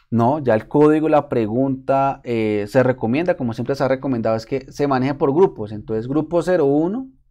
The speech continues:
o grupo uno, normalmente yo siempre acostumbro a hacer grupo uno y question cero cero tres o cero cero cuatro. Entonces,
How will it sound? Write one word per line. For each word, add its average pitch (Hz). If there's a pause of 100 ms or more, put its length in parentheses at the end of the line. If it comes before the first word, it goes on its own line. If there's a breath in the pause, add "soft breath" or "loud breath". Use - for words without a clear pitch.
o 127
grupo 123
uno, 202
normalmente 131
yo 139
siempre 147
acostumbro 143
a -
hacer 131
grupo 135
uno 220
y 185
question 139
cero 151
cero 120
tres 139
o 156
cero 117
cero 110
cuatro. 156 (800 soft breath)
Entonces, 143